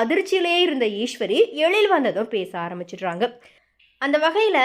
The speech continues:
ஈஸ்வரி, "எப்போதுமே அவரு உன்னோட வெற்றியையும் நீ ஜெயிக்கணும் அப்படிங்கிறத பத்தியே பேசிக்கிட்டே இருப்பாரு" அப்படிங்கிற மாதிரி எழில் கிட்ட அழுதுகிட்டே ஃபீல் பண்ணி பேசுறாங்க.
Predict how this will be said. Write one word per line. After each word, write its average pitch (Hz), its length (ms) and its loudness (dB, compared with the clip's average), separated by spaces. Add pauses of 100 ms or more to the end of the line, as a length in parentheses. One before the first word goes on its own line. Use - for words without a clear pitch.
(180)
ஈஸ்வரி, 339 800 -2
"எப்போதுமே 330 600 2
அவரு 277 680 2
உன்னோட 269 340 4
வெற்றியையும் 294 680 4
நீ 247 160 0
ஜெயிக்கணும் 285 520 4
அப்படிங்கிறத 269 380 2
பத்தியே 233 360 0
பேசிக்கிட்டே 294 680 0
இருப்பாரு" 262 360 2
அப்படிங்கிற 226 340 -2
மாதிரி 208 380 -2
எழில் 359 300 2
கிட்ட 247 280 2
அழுதுகிட்டே 233 600 0
ஃபீல் 294 280 -4
பண்ணி 180 220 -6
பேசுறாங்க. 180 600 -4